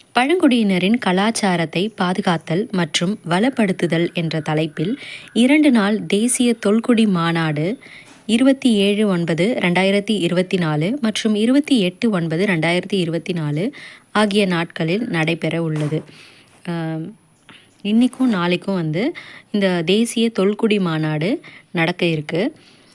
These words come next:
"கல் தோன்றி மண் தோன்றா காலத்தே வாளோடு முன் தோன்றிய மூத்த குடி." இது வந்து ஐயனாரிதனாருடைய புறப்பொருள் வெண்பா மாலையில உள்ள வரிகள். தமிழக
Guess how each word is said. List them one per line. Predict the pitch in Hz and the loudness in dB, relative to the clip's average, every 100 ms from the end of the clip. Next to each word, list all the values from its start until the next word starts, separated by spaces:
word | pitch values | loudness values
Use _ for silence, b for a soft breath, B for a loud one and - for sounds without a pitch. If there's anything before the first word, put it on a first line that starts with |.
| b _ _ _ _ _ _ _ - | b _ _ _ _ _ _ _ -2
"கல் | 240 294 | 2 2
தோன்றி | 320 294 269 277 | 4 6 6 4
மண் | 220 196 | 4 2
தோன்றா | 214 220 208 214 | 2 2 2 0
காலத்தே | 214 170 165 165 - 160 214 277 | -2 -2 -2 -4 -4 -4 -4 -6
வாளோடு | 180 190 202 220 220 247 | -2 0 2 2 2 2
முன் | 185 185 | 2 0
தோன்றிய | 190 180 165 170 202 | 0 0 0 0 0
மூத்த | 240 160 196 196 208 | -2 -2 -2 -2 -4
குடி." | - 156 147 - B B B B - | -2 -2 -4 -8 B B B B -4
இது | 214 202 | -2 0
வந்து | 180 220 | 0 -2
ஐயனாரிதனாருடைய | 233 196 247 254 208 185 180 156 165 160 160 160 151 156 190 208 - - | 0 2 4 4 2 0 -2 -2 -2 0 -2 -2 -2 0 0 -2 -8 -4
புறப்பொருள் | 208 233 247 233 190 | 0 0 2 0 2
வெண்பா | 165 180 202 196 | 0 2 2 2
மாலையில | 165 156 156 160 | 0 0 0 -2
உள்ள | 156 151 170 | -2 -2 -2
வரிகள். | 170 151 151 156 196 285 B B B B B B | -4 -4 -4 -2 -2 -4 B B B B B B
தமிழக | - 233 294 311 262 226 262 | 0 2 4 4 2 0 -2